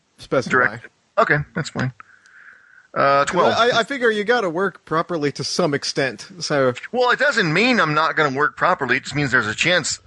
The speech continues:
Speaker 2: that I
Speaker 1: Right.
Speaker 2: won't work properly,
Speaker 1: But I,
Speaker 2: but I always
Speaker 1: I,
Speaker 2: have to
Speaker 1: I
Speaker 2: take a
Speaker 1: usually,
Speaker 2: lower
Speaker 1: I'm, I'm gonna usually make you use the detriment dice when you're trying to do something really out of the ordinary. So,
Speaker 2: Okay.
Speaker 1: to me, this
Speaker 2: Fair enough.
Speaker 1: would not qualify.
Speaker 2: Okay, cool. That's better for me.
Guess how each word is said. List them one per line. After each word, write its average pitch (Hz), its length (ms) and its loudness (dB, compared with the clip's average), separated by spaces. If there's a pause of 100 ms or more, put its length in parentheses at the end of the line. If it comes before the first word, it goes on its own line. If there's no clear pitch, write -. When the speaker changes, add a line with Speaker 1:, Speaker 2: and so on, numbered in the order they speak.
(160)
Speaker 2:
that 120 80 -2
I 120 80 2
Speaker 1:
Right. 123 180 0
Speaker 2:
won't 113 160 -4
work 113 160 0 (120)
properly, 156 260 -2
Speaker 1:
But 165 80 2
I, 190 40 2
Speaker 2:
but 131 80 0
I 139 100 2
always 156 180 2
Speaker 1:
I, - 20 2
Speaker 2:
have 151 80 2
to 156 80 -8
Speaker 1:
I 202 140 -2
Speaker 2:
take 254 80 0
a 277 40 2
Speaker 1:
usually, 226 200 0
Speaker 2:
lower 147 180 2 (420)
Speaker 1:
I'm, 202 160 -4
I'm 220 140 0
gonna 269 140 0
usually 226 360 2
make 170 280 0
you 175 100 0
use 156 160 0
the 156 140 -4
detriment 143 400 -2
dice 151 260 0
when 147 100 -6
you're 131 100 -4
trying 160 240 0
to 131 80 -2
do 135 120 -2
something 135 320 -2
really 123 400 0 (520)
out 139 140 2
of 120 80 -8
the 127 120 0
ordinary. 117 600 -6
So, - 160 -10 (140)
Speaker 2:
Okay. 135 180 0
Speaker 1:
to 147 80 -4
me, 180 180 0
this 156 240 -6
Speaker 2:
Fair 165 140 0
enough. 139 140 -4
Speaker 1:
would 147 120 -8
not 123 200 -4
qualify. 113 380 -6 (480)
Speaker 2:
Okay, 196 220 2 (140)
cool. 170 220 -8 (120)
That's 135 320 -2
better 120 220 2
for 147 120 0
me. 156 140 0